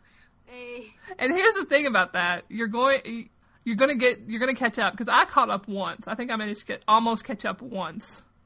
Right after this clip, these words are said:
Speaker 2: And I was like, "That's it? There's not, there's not more?"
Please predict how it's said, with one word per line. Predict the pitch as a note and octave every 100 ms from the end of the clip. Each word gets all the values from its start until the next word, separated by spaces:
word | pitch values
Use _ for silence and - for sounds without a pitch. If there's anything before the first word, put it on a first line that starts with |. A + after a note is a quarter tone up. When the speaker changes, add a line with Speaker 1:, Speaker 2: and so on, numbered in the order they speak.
| -
Speaker 2:
And | G#3+
I | G#3
was | G3+ G3+
like, | G3
"That's | G#3+ -
it? | A3 E4 _
There's | - A#3+
not, | B3 A#3 - _
there's | A#3+ G#3+
not | A#3+ A3
more?" | A3